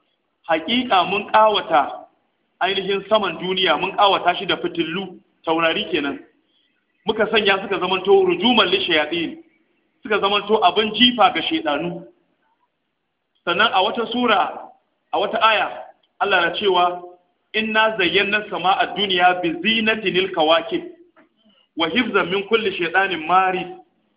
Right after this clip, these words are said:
Haƙiƙa mun ƙawata saman duniya bi zinatin lil-kawakib, da ainihin kwalliya na taurari, wa hifzan,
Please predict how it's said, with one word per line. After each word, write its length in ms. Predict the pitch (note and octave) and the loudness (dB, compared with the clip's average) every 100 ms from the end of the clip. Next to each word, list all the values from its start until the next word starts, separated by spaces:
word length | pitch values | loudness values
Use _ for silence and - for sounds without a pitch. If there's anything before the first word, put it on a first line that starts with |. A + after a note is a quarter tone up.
| _ _ _ _ _ _ _ _ | _ _ _ _ _ _ _ _
Haƙiƙa 520 | E3+ G3 B3 B3+ G#3 F#3 | -8 0 0 4 2 2
mun 200 | G#3 G#3 | -2 2
ƙawata 440 | A3 G#3 - F3 | 2 2 -2 -6
saman 280 | G#3+ G3 D#3+ | -4 -4 -4
duniya 420 | F#3+ G3 F#3+ C#3+ - - - _ _ _ - | -4 -2 0 0 -2 -14 -20 _ _ _ -6
bi 60 | E3 D#3 | -4 -2
zinatin 520 | A3+ A3+ A3+ A3+ F#3+ | -2 0 0 0 0
lil-kawakib, 600 | F#3+ F#3+ D#3+ E3 - D#3 - - _ _ _ _ _ _ | 0 0 2 2 0 -6 -8 -20 _ _ _ _ _ _
da 120 | E3 | 0
ainihin 440 | G3+ G#3+ G#3+ G#3+ - | 2 0 0 -2 0
kwalliya 440 | B3 A#3+ A#3+ A#3 | 0 2 2 2
na 80 | A#3 | 0
taurari, 560 | A#3 G3 D#3+ D#3 F3 F3+ - _ _ _ _ _ _ _ _ _ | -2 -2 0 -2 -2 -6 -14 _ _ _ _ _ _ _ _ _
wa 140 | D#4 - | -2 0
hifzan, 560 | B3+ G#3+ F#3 C#3+ - | 0 0 -2 -4 -10